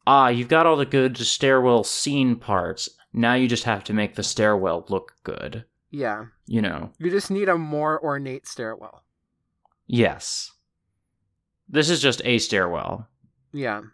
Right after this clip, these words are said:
Speaker 2: And you've done everything
Speaker 1: Um,
Speaker 2: else really well, so A minus.
Speaker 1: Yeah. Yeah.
Speaker 2: Um,
Speaker 1: Um, but yeah, I think that's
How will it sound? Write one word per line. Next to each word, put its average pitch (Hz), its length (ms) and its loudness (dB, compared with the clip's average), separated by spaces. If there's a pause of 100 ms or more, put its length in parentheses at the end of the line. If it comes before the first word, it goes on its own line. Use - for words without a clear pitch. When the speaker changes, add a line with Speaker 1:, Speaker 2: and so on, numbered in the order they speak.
(1400)
Speaker 2:
And 160 140 -4
you've 160 140 -6
done 214 160 4
everything 180 340 2
Speaker 1:
Um, 139 60 2
Speaker 2:
else 139 180 -4
really 135 180 -8
well, 101 300 -12
so 107 400 -14 (600)
A 165 100 -2
minus. 117 240 -6
Speaker 1:
Yeah. 147 280 2 (1160)
Yeah. 359 200 0 (440)
Speaker 2:
Um, 120 460 -14 (2500)
Speaker 1:
Um, 101 600 0 (880)
but 139 140 0
yeah, 139 240 2
I 123 80 2
think 165 320 -4
that's 220 320 -4